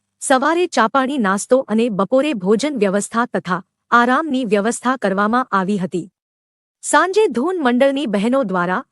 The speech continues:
માતાજીના ગરબા તથા ધૂન ભજનની રમઝટ બોલાવવામાં આવી હતી અને સમાજના અગ્રણીઓમાં શ્રી ગુર્જર સુતાર જ્ઞાતિના પ્રમુખ શ્રી રસિકભાઈ બદ્રકિયા, અધ્યક્ષ શ્રી મુકેશભાઈ વડગામા,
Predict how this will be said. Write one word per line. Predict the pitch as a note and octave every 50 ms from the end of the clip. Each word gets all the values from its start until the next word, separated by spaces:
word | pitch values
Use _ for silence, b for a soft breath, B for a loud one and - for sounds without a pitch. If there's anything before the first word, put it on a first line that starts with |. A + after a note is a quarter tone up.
| _ _ _ -
માતાજીના | G#3+ A#3 A#3+ C#4 - F4 F4+ D#4 C#4+ E4 E4+ E4+ E4 D#4+
ગરબા | A3 A3+ A3 A3+ G#3 A#3+ B3+ C4
તથા | - - - - A3 A#3+ B3+ G3+
ધૂન | D#3+ G3 A#3+ E4 F#4 F4 G#3+
ભજનની | G#3 G#3+ F#3 B3+ B3+ B3 B3 A#3 B3 B3
રમઝટ | F#3 G3 A3+ A#3+ B3 - D#4+ E4 -
બોલાવવામાં | G#3+ G3 F#3+ G3 G#3+ A#3 A#3 G#3+ A3 G3+ G3+ B3 C#4+ - -
આવી | G3 F#3+ F3+ G#3 F#3+
હતી | F3 D#3 - F3 - - _ _ _ _ _ _ _ _ _ _ _ _ _ -
અને | A3 A3+ G#3+ A3+ B3+ - _ _ _ - -
સમાજના | D4 D4+ E4+ F4+ G4 F#4 F#4 F4+ F#4 F#4+ F#4
અગ્રણીઓમાં | B3+ A#3+ G#3 B3+ C4+ C#4+ D4 D4 C#4+ B3+ G3+ F3 F3+ G3+ _ _ _ _ - -
શ્રી | - E4+ F#4 F#4+ B3+ A3
ગુર્જર | B3+ B3+ A3+ B3+ C#4 C4
સુતાર | B3+ - A#3+ - B3 A#3 B3+ B3+
જ્ઞાતિના | G3 G3+ G#3+ G#3+ A3+ - C#4+ D4+ C#4 B3 B3 B3+
પ્રમુખ | - A#3 A3+ A3+ C4 E4+ - - -
શ્રી | - C4 D#4 D#4
રસિકભાઈ | A3 G#3 - C#4 C4+ - G3 G#3 A3+ A#3+ C4+
બદ્રકિયા, | G#3 F#3+ F#3+ F3 F#3+ F#3 - F#3+ F3+ D#3+ - - _ _ _ _ _ _ _ _ _ _ _ _ _ _ _ -
અધ્યક્ષ | - C4+ B3 G#3 C#4 F4 F4+ - - - E4 -
શ્રી | C4 D#4 E4+ E4+
મુકેશભાઈ | C4 A3 - C4 C4 - - G3+ G#3+ B3 C#4+ D#4 G#3
વડગામા, | G3+ F#3+ F#3 A3 A3 G#3 F#3 F3